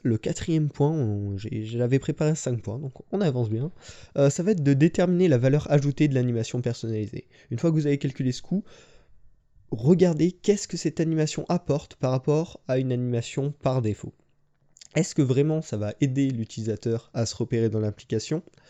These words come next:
Est-ce que ça va apporter ce côté émotionnel ? Est-ce que ça va, euh, ne pas poser de problème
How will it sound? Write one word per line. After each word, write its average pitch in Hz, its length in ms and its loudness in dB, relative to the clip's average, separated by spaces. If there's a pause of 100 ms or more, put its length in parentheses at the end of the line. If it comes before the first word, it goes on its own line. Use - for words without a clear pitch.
(240)
Est-ce - 260 2
que 185 260 2 (200)
ça 127 160 2
va 123 100 6
apporter 123 320 0
ce - 80 -6
côté 120 220 -2
émotionnel ? 139 640 -2 (320)
Est-ce 208 240 2
que 190 260 -2 (320)
ça - 180 -2
va, 143 520 0
euh, 113 440 -4 (360)
ne 113 100 -6
pas 175 180 0
poser 160 300 2
de 156 60 -12
problème 135 420 0